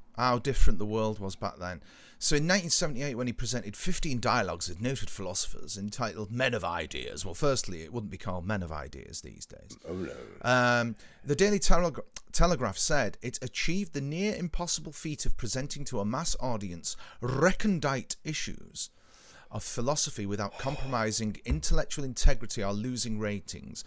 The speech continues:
Speaker 1: and attracted a steady one million viewers per show.
Speaker 2: Oh.
Speaker 1: For two men sitting on a corduroy couch,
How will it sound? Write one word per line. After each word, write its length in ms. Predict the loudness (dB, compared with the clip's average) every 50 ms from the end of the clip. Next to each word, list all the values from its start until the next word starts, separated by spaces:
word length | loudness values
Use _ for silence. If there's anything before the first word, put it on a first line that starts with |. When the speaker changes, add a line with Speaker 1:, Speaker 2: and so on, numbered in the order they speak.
| -16 -18 -18 -12 -8
Speaker 1:
and 180 | -6 -4 -4 -4
attracted 560 | -4 -2 -2 0 0 0 0 -2 -2 -2 -2
a 60 | 0
steady 500 | 2 0 0 0 -2 -4 -4 -4 -6 -6
one 460 | -6 -4 -2 -2 -2 -2 -2 -2 -2
million 440 | -4 -4 -4 -4 -4 -6 -6 -6 -6 -8
viewers 480 | -8 -6 -6 -6 -6 -6 -8 -8 -6
per 160 | -4 -4 -2
show. 440 | -2 -2 -4 -6 -6 -8 -10 -12 -16 -18 -20 -20 -20 -20 -20 -20 -18 -10 -8
Speaker 2:
Oh. 720 | -6 -6 -6 -6 -8 -10 -10 -10 -12 -14 -14 -14 -12 6 10
Speaker 1:
For 120 | 12 12
two 320 | 12 12 12 12 12 12
men 260 | 6 2 2 0 0 0
sitting 380 | 0 0 0 -2 -4 -4 -4
on 120 | -4 -2 -2
a 140 | -4 -4 -4 -8 -18 -10 0
corduroy 640 | 6 6 6 6 6 2 0 0 0 0 0 0 0
couch, 720 | -2 -2 -2 -2 -2 -2 -4 -8 -14 -18 -18 -18 -18 -20